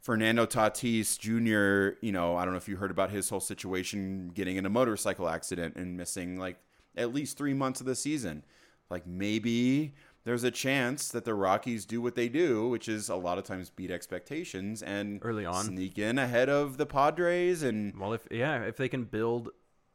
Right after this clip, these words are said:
Speaker 2: you know, a little bit of a cushion early, because
Speaker 1: Yeah.
Speaker 2: they either start hot and get cold, or they're just garbage through the whole season.
Speaker 1: Right.
Speaker 2: <laughs> Like,
Speaker 1: Right.
Speaker 2: those are the two options. Um, if they can start hot and stay hot,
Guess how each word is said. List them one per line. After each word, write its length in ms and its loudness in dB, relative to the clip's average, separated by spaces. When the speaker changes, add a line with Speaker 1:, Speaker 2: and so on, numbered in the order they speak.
Speaker 2:
you 340 -4
know, 120 2
a 40 2
little 180 0
bit 100 2
of 60 -4
a 40 -4
cushion 340 -4
early, 400 0
because 520 0
Speaker 1:
Yeah. 300 -2
Speaker 2:
they 100 4
either 220 6
start 520 0
hot 420 4
and 180 -6
get 180 -2
cold, 360 -2
or 80 -6
they're 100 0
just 240 -2
garbage 360 4
through 120 -6
the 80 -14
whole 140 -10
season. 320 -10
Speaker 1:
Right. 200 2
Speaker 2:
<laughs> 100 6
Like, 120 -4
Speaker 1:
Right. 220 4
Speaker 2:
those 140 -6
are 60 0
the 120 -2
two 300 0
options. 500 -4
Um, 480 -2
if 120 -4
they 80 4
can 260 0
start 300 2
hot 180 6
and 100 -6
stay 200 -4
hot, 400 0